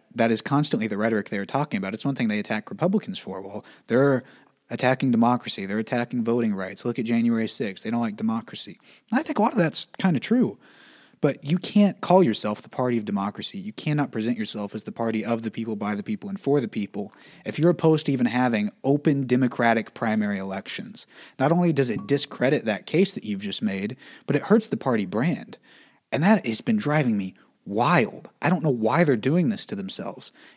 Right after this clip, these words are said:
It really hurts themselves in the eyes of people like me because I want the opportunity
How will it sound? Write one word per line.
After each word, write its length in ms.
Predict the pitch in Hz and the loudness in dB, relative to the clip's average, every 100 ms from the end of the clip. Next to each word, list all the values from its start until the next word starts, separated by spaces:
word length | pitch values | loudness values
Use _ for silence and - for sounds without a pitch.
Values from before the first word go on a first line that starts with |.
| - | -4
It 140 | 156 | 4
really 240 | 165 214 | 6 8
hurts 260 | 160 151 202 | 6 4 2
themselves 480 | - 120 113 110 135 | 0 0 0 -2 2
in 60 | 117 | 4
the 120 | 110 | 4
eyes 200 | 120 113 | 2 0
of 60 | |
people 240 | 101 120 101 | -6 -8 -8
like 180 | 98 - | -10 -2
me 360 | 175 190 160 - _ - _ - | 2 2 0 -8 _ -20 _ -10
because 380 | 139 156 127 - _ _ _ _ _ _ _ _ - | -2 0 -2 -10 _ _ _ _ _ _ _ _ 2
I 120 | 185 | 4
want 260 | 156 233 | 6 4
the 120 | 175 151 | 4 2
opportunity 800 | 143 - - 202 202 120 139 | 2 -2 2 6 6 4 0